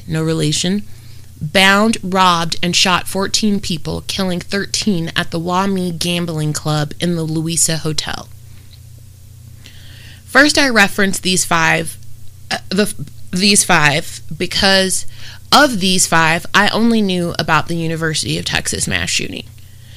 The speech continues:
So I thought you, my true crime loving listeners, might like a quick recap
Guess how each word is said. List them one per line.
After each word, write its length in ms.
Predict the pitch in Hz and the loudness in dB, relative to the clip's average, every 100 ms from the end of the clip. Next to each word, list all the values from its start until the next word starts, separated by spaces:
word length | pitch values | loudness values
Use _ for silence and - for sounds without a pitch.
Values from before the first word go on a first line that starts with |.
| - - | -18 -12
So 420 | - 202 208 180 - - - | -2 2 2 0 -2 -6 0
I 200 | 180 226 | 4 4
thought 240 | 240 240 190 | 6 4 4
you, 180 | 180 | 0
my 160 | 175 165 | 2 0
true 240 | - 180 | 0 -2
crime 300 | 175 196 202 | 0 2 2
loving 240 | 180 180 214 | 2 2 2
listeners, 580 | 156 151 - 156 175 208 | 2 0 -2 -4 -2 0
might 240 | 180 - | 0 0
like 320 | 170 165 - | -2 -2 -2
a 120 | - 160 | -4 -6
quick 320 | - 156 - | -2 -2 -4
recap 760 | 208 170 160 156 143 139 143 - | -8 -4 -4 0 2 2 0 -4